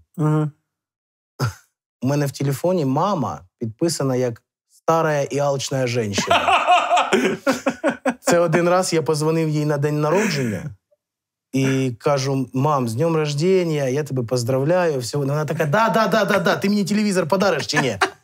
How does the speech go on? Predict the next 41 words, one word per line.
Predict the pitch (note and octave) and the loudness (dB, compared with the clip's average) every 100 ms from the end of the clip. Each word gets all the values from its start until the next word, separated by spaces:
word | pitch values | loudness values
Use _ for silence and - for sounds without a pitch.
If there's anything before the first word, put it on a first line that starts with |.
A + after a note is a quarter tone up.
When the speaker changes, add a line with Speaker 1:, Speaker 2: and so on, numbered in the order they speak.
| - _ _ _ _ _ _ - | -6 _ _ _ _ _ _ 0
Speaker 2:
Я, | D#3 F3+ | 2 4
ну, | F#3 F#3+ | 2 2
потому | E3 F3+ G3+ | 2 2 2
що | G3+ | 2
я, | G#3 A3 | 0 0
каже, | G3 F#3 | 0 0
«стара | - G#3 | 0 2
алчна | G#3 G3+ G3+ | 2 2 0
жінка, | F#3 D#3 B2+ D#3 | 0 0 0 0
мені | E3+ | 2
оці | F3+ G3 | 2 2
поздравлення | E3+ E3 F#3 G3 F3+ | 0 2 4 4 2
до | D#3+ | 0
сраки». | D#3+ D#3+ B2+ - - - C#4+ A#3+ G#3 - _ _ - | 0 0 0 -4 -12 -4 -2 -2 -4 -6 _ _ -2
І | A#3 | 2
після | C4+ C4 | 2 2
цього | C#4 D#4 | 2 2
я | G#3+ G3+ | 4 4
їй | |
так | G3+ F3+ | 2 -2
підписав | E3 D3 D#3 E3 | -2 -2 0 0
в | |
телефоні, | D3+ D#3+ D#3 A3+ E3+ | 0 -2 0 0 0
і | C#3 | 0
вона | F3 G#3+ | 0 0
дзвонить. | D#3+ D3+ C3 D3 F3 _ _ - | 0 0 0 -2 -6 _ _ -2
Я | D3 F#3+ | 2 4
йому | G3 F#3+ | 4 2
кажу | F3+ E3+ D#3 | 2 0 0
цьому | D#3+ D#3 | -2 0
русиху, | D3+ C#3 D3 C#3 | 0 -2 -2 -2
«Щас, | D3 B2 | -2 0
подожди | C#3+ C#3+ C3+ | -2 0 -2
секунду». | A#2+ A#2 A2 G2+ G2+ _ _ _ _ _ G2 | -2 -4 -4 -4 -6 _ _ _ _ _ 0
«Да, | C3+ F#3+ | 4 4
алло, | D3+ F#3 D#3 | 4 2 2
мам». | A#2+ G#2+ | 0 -2
І | D3 | -2
чую | D3 A#3 F#3+ | 0 2 0
в | - | 0
трубку, | A#3 - | -2 -2